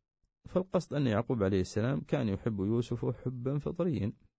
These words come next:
وهذا لا يلام عليه إذا كان معه العدل، وهذا الذي نجزم به بلا شك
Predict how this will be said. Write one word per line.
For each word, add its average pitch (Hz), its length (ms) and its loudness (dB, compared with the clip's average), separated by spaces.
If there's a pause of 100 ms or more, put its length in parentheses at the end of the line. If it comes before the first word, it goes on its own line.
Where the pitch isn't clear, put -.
(840)
وهذا 107 300 2
لا 104 140 2
يلام 101 480 0 (340)
عليه 107 440 0
إذا 101 160 0
كان 92 340 0
معه 92 440 -2 (120)
العدل، 87 460 -4 (1200)
وهذا 101 500 0
الذي 90 300 2
نجزم 87 400 0
به 90 340 -6
بلا 110 180 -2
شك - 440 -12